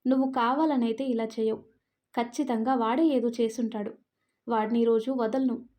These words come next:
అంటూ ఆవేశంగా వెళ్తున్నవాడల్లా టక్కున ఆగిపోయి పక్కకి చూశాడు. ఏడుస్తూ తననే చూస్తున్న స్నేహ కనిపించింది.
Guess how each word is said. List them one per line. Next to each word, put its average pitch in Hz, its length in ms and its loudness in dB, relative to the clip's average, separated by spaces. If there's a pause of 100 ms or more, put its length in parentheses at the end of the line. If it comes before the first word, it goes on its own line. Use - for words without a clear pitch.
(180)
అంటూ 233 400 0 (300)
ఆవేశంగా 247 600 2
వెళ్తున్నవాడల్లా 220 920 0 (280)
టక్కున 240 320 0
ఆగిపోయి 233 680 -2 (360)
పక్కకి 262 340 -4 (100)
చూశాడు. 220 340 -6 (540)
ఏడుస్తూ 233 580 2 (260)
తననే 262 320 0
చూస్తున్న 254 480 -2
స్నేహ 233 380 -2
కనిపించింది. 226 720 -6